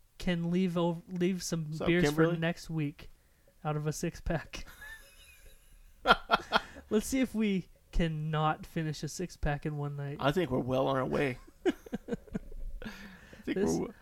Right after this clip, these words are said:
Speaker 1: I've had, I've had one, and I've moved on to my, uh,
Speaker 2: The classic O E.
Speaker 1: my O E
Speaker 2: In the
Speaker 1: forty.
Speaker 2: plastic fucking bottle.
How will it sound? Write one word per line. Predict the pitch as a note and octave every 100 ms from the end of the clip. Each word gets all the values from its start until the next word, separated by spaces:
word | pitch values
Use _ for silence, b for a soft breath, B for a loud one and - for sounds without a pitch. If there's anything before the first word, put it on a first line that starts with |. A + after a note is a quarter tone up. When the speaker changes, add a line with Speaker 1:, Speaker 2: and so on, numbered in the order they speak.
| b b b -
Speaker 1:
I've | F#3+ A#3
had, | C4+ A3 F3+
I've | F#3+ F#3
had | F3 D#3+
one, | D#3+ F3+ F#3+ F3 - - - _ _ _ _ - _ _ _ _ _ - - -
and | F3 E3
I've | D3+
moved | E3 E3 D#3
on | D#3 D3+
to | D#3
my, | D3 C#3+ C#3
uh, | C#3 C3+ - - - _ - _ _ _ _ -
Speaker 2:
The | -
classic | - C3 B2+ C3+ B2
O | B2+
E. | D3 C#3+ D3+
Speaker 1:
my | D3
O | D#3+ D#3 D3+
E | D3+ -
Speaker 2:
In |
the | D3+
Speaker 1:
forty. | D3+ D3
Speaker 2:
plastic | C#3 C#3 - C#3+ -
fucking | C#3 C3+ C3
bottle. | - B2 C#3 C#3+